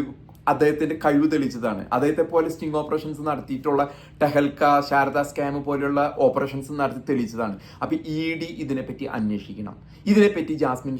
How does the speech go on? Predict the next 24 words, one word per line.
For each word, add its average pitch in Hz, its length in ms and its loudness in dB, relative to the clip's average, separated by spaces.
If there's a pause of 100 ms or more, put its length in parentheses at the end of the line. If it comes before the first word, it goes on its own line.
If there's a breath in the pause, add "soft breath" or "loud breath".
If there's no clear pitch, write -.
ഷാ 135 120 -2 (640)
മറുപടി 143 440 4 (100)
പറയണമെന്ന് 127 640 -2
ഞാൻ 120 200 -6 (140)
വിനീതമായിട്ട് 131 540 -2
അപേക്ഷിക്കുകയാണ്. 101 560 -8 (640 loud breath)
ഈ, 190 80 -4 (160)
ഈ, 185 40 -6 (240)
ഈ 202 160 4
രണ്ട് 202 280 6
ദിവസം 208 280 4
ഗ്യാപ്പിൽ 160 480 0
നിങ്ങൾ 170 220 -4
ഒന്നും 170 260 -4
മിണ്ടാത്തത് 156 540 0
കൊണ്ട് 160 160 -4
ഇത് 160 100 0
അടഞ്ഞു 151 340 2
പോയി 139 280 0
എന്ന് 139 200 -4
നിങ്ങൾ 135 200 -4
വിചാരിക്കരുത്. 107 500 -4 (380 loud breath)
വീണ്ടും 135 380 0
ഓർമ്മപ്പെടുത്താൻ 117 680 -2